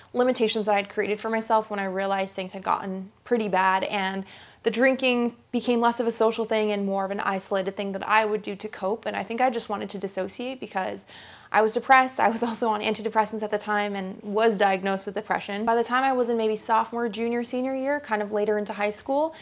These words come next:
things really escalated quickly, and it kind of changed from being a social activity and something where I just look forward to going out, which I really did love. Like, I loved the music, I loved the whole event of it all.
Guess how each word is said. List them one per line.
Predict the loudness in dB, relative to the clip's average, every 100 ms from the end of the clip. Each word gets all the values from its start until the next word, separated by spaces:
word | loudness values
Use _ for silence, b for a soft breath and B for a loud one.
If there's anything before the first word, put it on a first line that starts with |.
| B B B 2
things | 4 4 2
really | 4 4 4
escalated | 2 2 2 4 2
quickly, | 0 -4 0 0
and | 0
it | -2 -6 _ -16
kind | 4 6 6
of |
changed | 0 0 0 2
from | 2
being | 2 2
a |
social | -2 2 2 2 0
activity | 0 -2 0
and | -2
something | -2 -4 -2 -2
where | -2 0
I | -2
just | -4 -4
look | -4
forward | 0 -2
to | -2
going | -2 -2 0
out, | 0 2 0 0
which | -2 0
I | 0
really | 2 4
did | 4 4
love. | 4 4
Like, | 2
I | 2
loved | 2 2 0
the |
music, | -4 -2 -2 -2
I | -2
loved | 0 0 -2
the | -8
whole | -4 -2 -2 -6 B B
event | 2 4 4 4
of | 2
it | 4
all. | 6 4 0